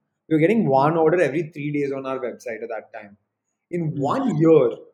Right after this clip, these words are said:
Speaker 1: we launched Facebook, Google, Instagram, WooCommerce, Shopify, performance marketing,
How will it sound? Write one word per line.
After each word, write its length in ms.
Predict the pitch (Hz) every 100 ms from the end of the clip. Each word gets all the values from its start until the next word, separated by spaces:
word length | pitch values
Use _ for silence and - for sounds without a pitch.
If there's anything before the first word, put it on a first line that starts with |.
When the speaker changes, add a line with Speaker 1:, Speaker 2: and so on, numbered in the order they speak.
| _ _ _ _ 139
Speaker 1:
we 140 | 165
launched 420 | 165 160 175 160 -
Facebook, 560 | 156 147 147 147 143
Google, 680 | 139 143 135 143 143 139 135 - 139
Instagram, 760 | 131 - 139 135 131 127 131
WooCommerce, 720 | 123 135 131 139 135 131 127 -
Shopify, 640 | 127 - 139 139 127 123
performance 560 | 117 - 127 135 135 151
marketing, 580 | 131 - 127 123 123